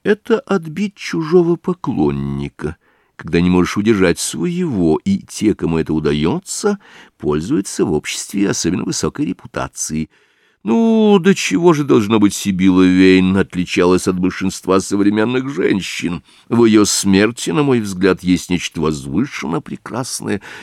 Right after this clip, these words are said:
Я рад, что живу в такое время, когда могут происходить подобного рода необыкновенные вещи. Это вселяет в меня веру в существование романтических чувств,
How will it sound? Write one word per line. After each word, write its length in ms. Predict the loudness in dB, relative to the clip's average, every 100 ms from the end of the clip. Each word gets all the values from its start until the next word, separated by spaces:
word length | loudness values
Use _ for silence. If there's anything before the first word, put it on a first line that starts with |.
| -8
Я 280 | -6 -4 -6
рад, 380 | -4 -2 -4
что 400 | -4 -10 -4 -4
живу 480 | -2 -2 -4 -2 -4
в 140 | -6 -8
такое 580 | -8 -6 0 2 2
время, 460 | 2 2 2 2 -2 -6 -20 -20
когда 240 | -18 -4 -2
могут 240 | -2 -4
происходить 580 | -2 0 0 -4 -4 -4
подобного 440 | -2 -2 -2 -2
рода 260 | 0 0 -2
необыкновенные 880 | -2 -2 -4 -6 -6 -4 -6 -6 -8
вещи. 720 | -4 -4 -4 -12 -10 -8 -8 _ _
Это 320 | -4 -2 -2
вселяет 540 | -4 -2 0 2 2 0
в 60 |
меня 220 | -2 0 0
веру 320 | 0 0 0
в 80 | -4
существование 1000 | -6 -6 -6 -8 -6 -2 0 0 0 0
романтических 880 | 0 -2 -4 -10 -12 -12 -12 -14 -8
чувств, 760 | -6 -2 -2 -4 -8 -12